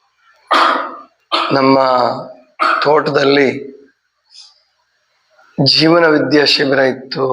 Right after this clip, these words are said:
ಒಂದ್ ವಾರ, ಅದನ್ನ ಮುಗಿಸ್ಕೊಂಡು ಇಲ್ಲಿಗೆ ಬಂದ್ವಿ ಅಂತ ಹೇಳಿದ್ರು. ನಾವು ಗಮನಿಸ-, ಗಮನಿಸಬೇಕಾದ ಶಬ್ದ,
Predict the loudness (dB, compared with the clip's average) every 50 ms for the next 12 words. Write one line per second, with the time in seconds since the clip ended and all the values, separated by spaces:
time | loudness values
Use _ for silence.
0 | -4 -6 -6 -10 -16 _ _ _ _ -4 -2 0 0 2 2 2 2 2 2 2
1 | 0 -2 -4 -8 -14 -20 _ _ _ _ _ _ _ _ _ _ _ _ _ _
2 | _ _ _ -20 -20 -20 _ _ _ _ _ _ _ _ _ _ -4 -2 0 2
3 | 2 2 2 4 4 2 2 2 0 0 0 2 2 2 0 0 0 0 0 2
4 | 2 2 2 2 2 2 0 0 -2 -2 -4 -6 -10 -12 -16 -14 -14 -12 -10 -10
5 | -10 -12 -14 -20 -20 _ _ _ _ _ _ _ _ _ _ _ _ _ _ _
6 | _ _ _ _ _ _ _ _ _ _ _ _ _ _ _ _ _ _ _ _
7 | _ _ -20 _ _ _ _ _ _ -2 0 2 2 2 4 4 4 4 4 2
8 | 2 0 -2 -2 0 0 2 2 2 2 2 0 2 2 2 2 2 0 0 2
9 | 4 2 2 2 0 -2 -4 -8 -6 -2 -2